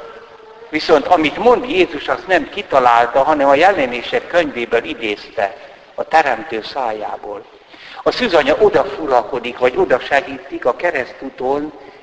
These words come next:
Jézushoz. És egy pillanatra megáll a tömeg,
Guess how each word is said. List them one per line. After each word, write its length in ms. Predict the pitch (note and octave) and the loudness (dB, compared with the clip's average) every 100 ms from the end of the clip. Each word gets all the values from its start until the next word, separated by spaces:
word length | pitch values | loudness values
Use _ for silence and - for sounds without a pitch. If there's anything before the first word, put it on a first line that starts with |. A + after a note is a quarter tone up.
| - | -18
Jézushoz. 1080 | A2+ E3 C3+ - G#2 - - G2+ F#2+ - - _ _ _ _ _ _ _ _ _ _ _ _ - - | -6 -4 -4 -8 -14 -16 -14 -14 -14 -14 -20 _ _ _ _ _ _ _ _ _ _ _ _ -20 0
És 60 | |
egy 200 | D#3 - | 2 2
pillanatra 460 | A3 A3 F#3+ G3 C#3 | 0 4 4 4 0
megáll 480 | E3 F#3 C#3+ C3 B2 | 0 0 2 4 2
a 160 | A#2 | 0
tömeg, 600 | C3 A#2+ C3+ D3 F3 - | -2 -2 0 0 -2 -10